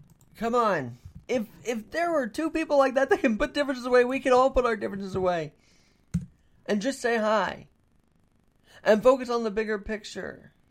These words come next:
That there's no reason to feel bad, worse than yesterday.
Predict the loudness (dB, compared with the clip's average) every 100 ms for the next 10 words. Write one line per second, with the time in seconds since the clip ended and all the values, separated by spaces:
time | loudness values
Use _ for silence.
0 | _ _ _ _ _ _ _ _ _ -10
1 | -8 -6 -8 -6 -4 -4 -4 -8 -8 -8
2 | -8 -10 -8 -6 -6 -6 -10 -6 -4 -2
3 | -2 -4 -6 -8 -10 -6 -6 -6 -8 -4
4 | -4 -6 -12 -16 -12 -12 -14 -18